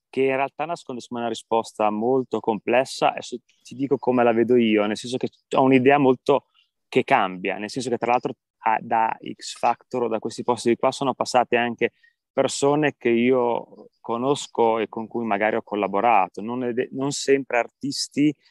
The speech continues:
quanto anche, non so, vocal coach, non so, Alessandro Raina, che l'ha fatto per un certo periodo, ha scritto una canzone con me, lui è un ottimo autore.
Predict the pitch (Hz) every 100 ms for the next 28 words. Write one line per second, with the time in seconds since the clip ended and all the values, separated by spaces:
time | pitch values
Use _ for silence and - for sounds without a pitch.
0 | _ _ _ - 120 123 120 117 123 120
1 | 117 107 - 127 120 110 104 101 98 101
2 | - 101 - 110 113 - - 98 107 101
3 | 101 - 110 104 98 98 104 107 98 -
4 | - - - 104 104 98 104 - 107 -
5 | - 110 113 101 - - 104 - 104 110
6 | 104 - 104 113 107 107 98 - 117 104
7 | 107 107 101 - 104 113 120